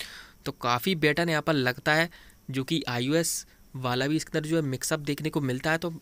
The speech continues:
रीसेंट बार दोस्तों बिल्कुल ज़बरदस्त है। ये आप देख सकते हैं कितना ब्यूटीफुल यहाँ पर एक ही बार में छः छः ऐप कवर हो जाते हैं रीसेंट बार में। तो काफ़ी अच्छा मैं बोलूँगा रीसेंट बार इत-, अच्छा लग रहा है। ठीक है, तो यहाँ पर देख सकते हैं कुछ इस तरीके से रीसेंट, रीसेंट बार जो है इसका आपको देखने को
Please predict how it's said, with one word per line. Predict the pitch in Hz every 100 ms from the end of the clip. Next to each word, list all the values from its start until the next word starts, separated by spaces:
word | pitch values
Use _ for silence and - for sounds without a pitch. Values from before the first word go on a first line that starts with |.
| -
रीसेंट | 135 165 196
बार | 196 185
दोस्तों | 170 - 165
बिल्कुल | 160 160 139
ज़बरदस्त | 123 117 110 -
है। | 101 - - - - - -
ये | 120
आप | 110
देख | 110 -
सकते | 107
हैं | -
कितना | 143 151
ब्यूटीफुल | 131 127 - 147
यहाँ | 131
पर | 147 147 - - 135
एक | 135
ही | 170
बार | 160
में | 160
छः | 160 135
छः | 120 151
ऐप | 151
कवर | - 143 151
हो | 110 110
जाते | 127 135 147
हैं | 143
रीसेंट | 131 - 135 135
बार | 131 131
में। | 165 - - -
तो | 147
काफ़ी | - 131 123 170
अच्छा | - - 151
मैं | 147 139
बोलूँगा | 139 131 139
रीसेंट | 131 127 120
बार | 123 120
इत-, | 104 -
अच्छा | 113 - 123
लग | 110 101
रहा | 120 127 123
है। | 160 - - - - - - - -
ठीक | 180
है, | 170 127 - -
तो | 127
यहाँ | 117
पर | 117
देख | 110 117
सकते | 139
हैं | 151
कुछ | 139
इस | 127 -
तरीके | 120 117
से | 120
रीसेंट, | 120 110 117 113 -
रीसेंट | 113 107 110 113
बार | 110 107
जो | 107
है |
इसका | 104 - 104
आपको | - 104
देखने | 107 110 110
को | 170 214